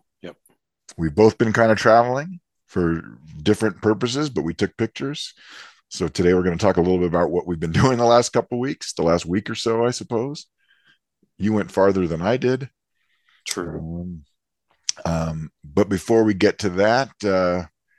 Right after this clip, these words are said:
Speaker 2: any other new announcements that we wanna talk about?
Speaker 1: Well, um, just a very quick thing. There was a new Sigma lens that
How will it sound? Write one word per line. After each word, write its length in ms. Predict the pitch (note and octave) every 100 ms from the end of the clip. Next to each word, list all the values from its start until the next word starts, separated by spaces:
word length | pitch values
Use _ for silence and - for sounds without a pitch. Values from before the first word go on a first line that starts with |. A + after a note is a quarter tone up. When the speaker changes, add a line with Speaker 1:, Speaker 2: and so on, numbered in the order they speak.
| _ _ _
Speaker 2:
any 180 | F#2+ G#2+
other 300 | G2+ G2 F#2+
new 840 | E2+ E2 E2+ F#2 G#2 A#2+ B2 C3+ B2+ _ _ _
announcements 640 | A2 A#2 B2+ - B2+ B2+
that 80 | A#2+
we 80 | A#2+
wanna 240 | B2 A#2+
talk 240 | A2+ A#2+ B2
about? 320 | A#2+ B2+ B2 _ _ _ _
Speaker 1:
Well, 340 | C3 C#3+ C#3+ _ _
um, 480 | D3 B2 A#2+ G#2 F#2 -
just 220 | A#2+ -
a 80 | F2+
very 260 | A2 A2+
quick 320 | F2 - F2+
thing. 240 | - F2+ F#2
There 140 | F#2
was 240 | F#2 G2 F#2
a 160 | F2
new 200 | F#2+ G#2
Sigma 420 | F2 - G#2+ A2+
lens 360 | E2+ D#2 E2 D2+
that 160 | -